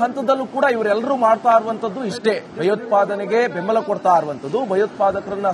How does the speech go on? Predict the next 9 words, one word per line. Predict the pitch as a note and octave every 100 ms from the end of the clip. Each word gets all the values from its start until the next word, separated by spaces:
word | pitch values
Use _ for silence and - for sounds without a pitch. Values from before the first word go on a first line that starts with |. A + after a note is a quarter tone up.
| -
ಸಾಕೋದು, | D#3+ E3 C#3 B2 G#3 F#3+
ಭಯೋತ್ಪಾದಕರನ್ನ | F#3 A3+ G3+ G3 G3 F#3 G3 F#3+ D#3+ - - -
ಅವ್ರನ್ನ | F3 G3+ D#3
ಬೆಳೆಸೋದು, | D#3 F#3 F3 D3 E3 B3 F3
ಭಯೋತ್ಪಾದಕರನ್ನ | G#3+ - G3+ F#3+ F#3 F3+ A#3+ C#4+
ಚೂ | D4+ D4
ಬಿಡೋದು | A3+ D3+ G2+ - - -
ಭಾರತದ | F#3+ A3 G#3+ G3 E3+
ವಿರುದ್ಧ. | E3 A#2+